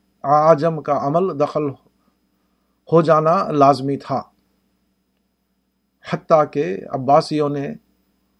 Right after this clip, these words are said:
دارالخلافہ بغداد کو قرار دیا، جو ایران سے بہت قریب تھا۔ انہوں نے ایرانیوں کو اتنی چھوٹ دی کہ وہ حکومت کے سارے معاملات میں آزادانہ کارروائیاں کرنے لگے۔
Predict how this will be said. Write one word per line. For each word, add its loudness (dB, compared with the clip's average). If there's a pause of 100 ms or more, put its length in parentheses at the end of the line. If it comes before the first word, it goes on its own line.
(440)
دارالخلافہ 2 (360)
بغداد 4
کو -2
قرار 2
دیا، -4 (840)
جو 2
ایران 2
سے -4
بہت -10 (100)
قریب -2
تھا۔ -4 (2250)
انہوں 6
نے 8
ایرانیوں 4
کو 2
اتنی 2
چھوٹ -2
دی -4 (760)
کہ -4
وہ 2
حکومت 0
کے -2
سارے 2
معاملات 0
میں -6
آزادانہ 2
کارروائیاں -4
کرنے -4
لگے۔ -8